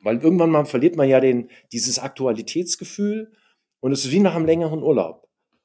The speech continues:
Und wenn du nach einem längeren Urlaub zurückgekommen bist, dann musst du ja auch erst wieder treten und musst gucken, dass du ein Gefühl für den Markt bekommst.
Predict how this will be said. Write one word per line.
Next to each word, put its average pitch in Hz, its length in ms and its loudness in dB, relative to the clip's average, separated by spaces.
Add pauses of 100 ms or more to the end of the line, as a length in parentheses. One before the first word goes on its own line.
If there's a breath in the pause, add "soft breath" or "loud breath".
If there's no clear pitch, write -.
Und 120 140 -2
wenn 139 120 2
du 143 60 -2
nach 135 120 -4
einem 120 80 -4
längeren 151 300 0
Urlaub 147 300 -4
zurückgekommen 175 600 -4
bist, 175 260 -4
dann 135 120 -4
musst 151 200 -6
du - 20 -4
ja 139 120 -2
auch 147 120 -10
erst 120 220 -10
wieder 101 240 -6
treten 185 500 0
und 120 160 -4
musst 135 220 -8
gucken, 165 300 -10 (340 soft breath)
dass 123 240 -4
du 123 100 -4
ein 123 100 -2
Gefühl 117 340 -6
für - 120 -10
den 117 160 0
Markt 104 320 -4
bekommst. 160 560 -6